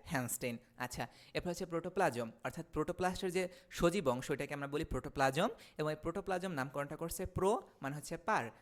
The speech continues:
এবং টপ মানে হচ্ছে টপ আপ, অর্থাৎ কেনা। তাহলে পার কেনা মানে পার কিনজে, পার কিনজে।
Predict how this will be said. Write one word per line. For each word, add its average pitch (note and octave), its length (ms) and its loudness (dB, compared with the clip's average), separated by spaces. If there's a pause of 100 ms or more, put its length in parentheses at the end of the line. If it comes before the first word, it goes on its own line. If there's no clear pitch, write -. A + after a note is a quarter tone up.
(100)
এবং C#3 200 -4 (120)
টপ F#3 200 6 (260)
মানে C#3+ 160 -4
হচ্ছে D#3 180 -10
টপ F#3 240 -2
আপ, - 180 0
অর্থাৎ F3+ 300 -6
কেনা। E3 280 -2 (200)
তাহলে C#3 140 -2
পার F3 320 2 (220)
কেনা C3+ 280 2 (120)
মানে D#3 220 -2 (200)
পার E3 240 6 (180)
কিনজে, D3 340 0 (200)
পার F3+ 180 4 (200)
কিনজে। B2 320 -4